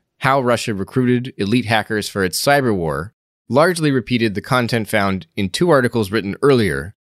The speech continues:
by Meduza special correspondent Daniil Turovsky.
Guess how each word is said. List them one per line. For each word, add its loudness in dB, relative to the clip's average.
by 2
Meduza 2
special 0
correspondent -2
Daniil 2
Turovsky. -4